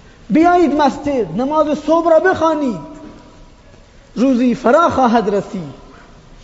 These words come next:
که آوردن جنازهٔ ما در مساجد ناجائز و نادرست باشد.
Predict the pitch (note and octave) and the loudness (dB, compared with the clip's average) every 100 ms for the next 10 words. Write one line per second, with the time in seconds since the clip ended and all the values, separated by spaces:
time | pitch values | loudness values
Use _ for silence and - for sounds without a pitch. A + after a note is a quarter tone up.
0 | - - C4+ B3+ C4 B3 C4+ B3 E4+ F4 | -20 -10 -6 0 2 4 4 4 2 0
1 | D4+ F#3 C4 C4+ C4 F4 D#4+ D#4 B3 B3+ | 0 2 4 4 4 2 0 -2 0 0
2 | A#3+ A#3+ A#3+ A#3 A3+ D4+ G3 A3+ G#3+ F#3+ | 0 -2 0 0 0 -2 -2 0 0 2
3 | A3+ C4+ F#3 G#3+ F#3 G3+ F3 G#3+ E4 - | 2 0 0 -2 0 0 2 4 2 0
4 | F#3 D#3+ - - | -6 -8 -10 -16